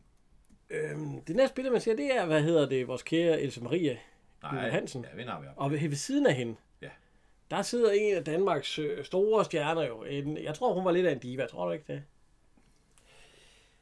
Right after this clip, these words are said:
Speaker 2: Øh, Ulf Pilgaard fortalte engang,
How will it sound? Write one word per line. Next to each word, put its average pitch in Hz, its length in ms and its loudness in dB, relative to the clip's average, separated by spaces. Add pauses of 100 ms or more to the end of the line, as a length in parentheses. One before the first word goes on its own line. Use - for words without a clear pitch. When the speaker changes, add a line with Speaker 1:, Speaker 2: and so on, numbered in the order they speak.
(720)
Speaker 2:
Øh, 101 460 -8 (420)
Ulf 151 260 0
Pilgaard 208 480 4
fortalte 139 760 2
engang, 117 440 -2